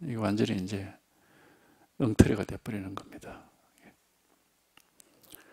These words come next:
그러니까 법-, 법이라는, 불생불멸이라는, 하는 법이라는 걸 세간의 무슨 사물처럼 이렇게 취급을 해버리니, 그게 이제 분별심이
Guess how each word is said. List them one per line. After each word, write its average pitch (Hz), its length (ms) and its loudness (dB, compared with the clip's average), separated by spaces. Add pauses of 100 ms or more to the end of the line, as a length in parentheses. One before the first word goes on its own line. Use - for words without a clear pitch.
(1800)
그러니까 117 240 0
법-, 220 240 -2
법이라는, 139 640 6
불생불멸이라는, 139 1120 2
하는 120 320 2
법이라는 120 680 4 (400)
걸 110 180 0
세간의 131 440 4
무슨 120 260 -2
사물처럼 120 640 0
이렇게 120 240 -4
취급을 110 420 -2
해버리니, 101 500 -6
그게 143 220 6
이제 123 160 2
분별심이 135 760 2